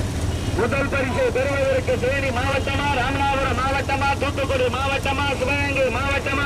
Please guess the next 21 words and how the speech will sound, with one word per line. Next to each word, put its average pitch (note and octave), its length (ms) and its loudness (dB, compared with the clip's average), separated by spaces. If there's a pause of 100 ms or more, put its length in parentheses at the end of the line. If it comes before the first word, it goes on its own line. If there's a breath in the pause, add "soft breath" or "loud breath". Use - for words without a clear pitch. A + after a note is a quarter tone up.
மதுரை C#4 400 2
மாவட்டமா, C#4+ 540 0 (760)
விரசு B3+ 320 2
ஓட்டிக்கிறீங்க. B3+ 460 2 (160)
சாரதியில் C4 460 0
கவனம், C4+ 340 2
விரசு C4+ 320 0
ஓட்டிக்கிறோம். A#3 520 0 (960)
ஏரியா C#4 320 0
முடிய C4 180 0 (120)
போது C#4 240 2
அவங்க C#4 320 2
கழுத்துல C#4+ 380 0
கொடி C4+ 240 2
பத்திரம், C#4+ 440 2 (1400)
விரசு C4+ 360 2
ஓட்டிக்கிறீங்க. C4+ 440 2 (460)
சாரதியில் C4 560 2
கவனம். C4 400 2 (1800)
முதலாம் C4+ 440 4
பத்தாக C#4 380 2